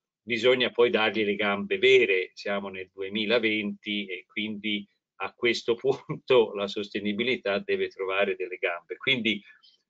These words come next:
questo dovrebbe essere magari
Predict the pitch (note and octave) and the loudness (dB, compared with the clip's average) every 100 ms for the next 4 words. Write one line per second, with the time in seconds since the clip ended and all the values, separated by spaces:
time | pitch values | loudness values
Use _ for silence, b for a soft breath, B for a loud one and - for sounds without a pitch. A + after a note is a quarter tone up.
0 | _ - B2 A#2+ - C3 B2 A#2 G#2 G#2 | _ 4 4 4 2 6 6 6 2 4
1 | A2+ A#2+ G#2 G#2+ A2 A2 - A2+ G#2+ G2+ | 6 6 6 4 6 4 2 0 2 2
2 | G2 - _ _ _ _ _ F#2+ F#2+ G2 | 0 -6 _ _ _ _ _ -14 -8 -2
3 | G#2+ A2 G#2+ G2+ | 0 0 0 -4